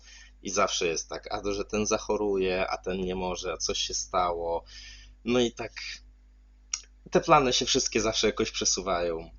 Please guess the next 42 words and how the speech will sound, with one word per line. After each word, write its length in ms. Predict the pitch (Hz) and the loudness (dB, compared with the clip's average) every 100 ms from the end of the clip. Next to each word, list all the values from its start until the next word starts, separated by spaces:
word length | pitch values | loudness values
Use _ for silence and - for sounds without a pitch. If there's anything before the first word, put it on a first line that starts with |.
| - - - | -20 -20 -14
E, 300 | 90 92 90 | -10 -10 -12
bardzo 420 | 95 110 107 107 | 0 0 2 -4
mnie 180 | 98 95 | -4 -4
to 220 | - 95 | -4 -4
boli, 480 | - 120 107 104 101 | 0 0 0 -2 -2
ale 240 | 107 120 | 0 2
nie 120 | 165 | 2
dlatego, 440 | 123 110 113 101 101 | 2 2 2 2 0
że 180 | - 95 | 2 0
się 140 | 107 | -2
wkurzam 360 | - 139 135 131 | -2 0 2 4
na 80 | |
ludzi, 340 | 131 110 - 82 | 4 2 0 -2
bo 120 | 110 | 2
ja 120 | 123 | 4
rozumiem, 420 | 131 127 107 87 | 4 2 -2 -2
ja 80 | 101 | -4
też, 360 | - 110 - - | -2 0 0 -4
mm, 200 | 92 90 | -14 -16
zdarza 320 | 101 101 101 | -4 -4 -2
mi 120 | 101 - | -6 -4
się 140 | 104 | -2
odwoływać 560 | 98 101 101 92 90 - | -2 0 0 0 -4 -4
sesję, 320 | 95 - 90 | -2 -2 -2
mam 180 | 87 92 | -8 -6
dwójkę 380 | 107 101 - | -4 -4 -4
dzieci, 300 | 92 95 - | -2 -2 -2
mam 180 | 87 87 | -4 -4
żonę, 320 | 90 92 85 | -4 -4 -4
mam 160 | 82 82 | -6 -8
pracę, 540 | - 87 - - 80 - - - - | -2 -2 -2 -6 -6 -8 -16 -18 -6
e, 160 | 90 76 | -4 -2
często 360 | 95 - 95 | -2 -2 -4
nadgodziny, 640 | 90 87 92 92 98 87 78 | -4 -6 -10 -6 -4 -4 -4
więc, 440 | 82 80 - - - - - | -8 -6 -6 -8 -10 -20 -12
e, 40 | - - - - | -10 -10 -12 -12
wszystko 460 | - 110 - 107 | -4 -2 -2 0
jest 120 | 92 | 0
zrozumiałe, 560 | 98 95 95 95 101 110 | 0 -2 0 0 2 0
ale 140 | 110 113 | 2 2
jest 160 | 110 | 2
taka 320 | - - 98 | -4 -2 -2